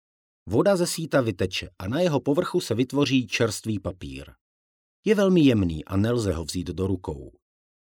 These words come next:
Forma se otočí a papír se opatrně uvolní na plstěnou tkaninu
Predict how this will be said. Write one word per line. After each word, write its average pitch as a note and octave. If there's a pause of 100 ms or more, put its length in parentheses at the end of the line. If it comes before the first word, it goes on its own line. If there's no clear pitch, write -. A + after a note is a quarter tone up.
(120)
Forma G3
se -
otočí D3+
a -
papír E3
se -
opatrně D3
uvolní C3+
na B2
plstěnou A2
tkaninu F2